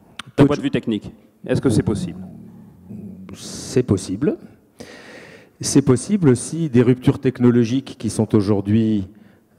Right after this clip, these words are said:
Speaker 2: euh, euh, comment dire, imaginables, mais, mais
Speaker 1: Ouais.
Speaker 2: qui ne sont pas la réalité, se produisent.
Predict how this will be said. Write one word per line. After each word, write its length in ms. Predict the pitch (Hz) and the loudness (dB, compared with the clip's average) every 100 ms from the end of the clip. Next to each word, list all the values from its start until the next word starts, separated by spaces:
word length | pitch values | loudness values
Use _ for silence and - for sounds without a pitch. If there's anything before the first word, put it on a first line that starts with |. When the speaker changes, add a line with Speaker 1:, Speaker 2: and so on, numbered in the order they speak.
| 120 | -8
Speaker 2:
euh, 580 | 104 98 101 95 98 95 95 95 92 90 - - - - - - - - | -2 0 0 0 0 -4 -6 -10 -12 -14 -16 -20 -20 -20 -20 -20 -20 -18
euh, 420 | 80 82 87 92 98 | -14 -14 -14 -14 -12
comment 260 | 101 101 | -8 -6
dire, 280 | 98 107 95 - | -4 -2 -4 -2
imaginables, 840 | 123 127 113 123 135 131 104 110 101 | 0 2 0 0 2 2 0 -2 -2
mais, 520 | 104 107 104 101 - | 0 2 2 0 -2
mais 300 | 95 95 95 | -4 -4 0
Speaker 1:
Ouais. 40 | 98 | -2
Speaker 2:
qui 140 | - | -2
ne 40 | 101 | -2
sont 100 | 107 | 0
pas 100 | 107 | 0
la 100 | 95 | -2
réalité, 480 | 98 98 98 117 180 | -4 -2 -2 2 2
se 140 | - | 0
produisent. 580 | 113 135 131 113 98 | 0 0 0 -2 -4